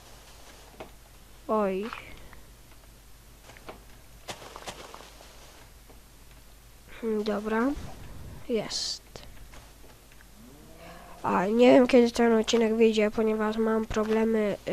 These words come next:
y, z tym programem, którym obrabiam filmy.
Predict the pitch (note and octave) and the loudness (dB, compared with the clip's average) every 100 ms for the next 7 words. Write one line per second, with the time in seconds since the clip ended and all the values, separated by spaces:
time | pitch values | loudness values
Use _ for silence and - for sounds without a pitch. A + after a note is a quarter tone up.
0 | G3+ F#3+ - G#3+ A3 G#3 A3+ G#3+ G#3 A3 | 0 0 -2 -6 -6 -4 -2 -2 0 -2
1 | C4 - A3+ G3+ A3 - - - - - | -2 -4 -2 0 -2 -6 -14 -16 -16 -12
2 | - - - - - - - - C4 D4 | -12 -12 -12 -14 -16 -18 -10 4 8 12
3 | C#4 C#4 B3+ A#3+ B3 A#3 A3+ C4 | 12 12 10 8 6 8 8 8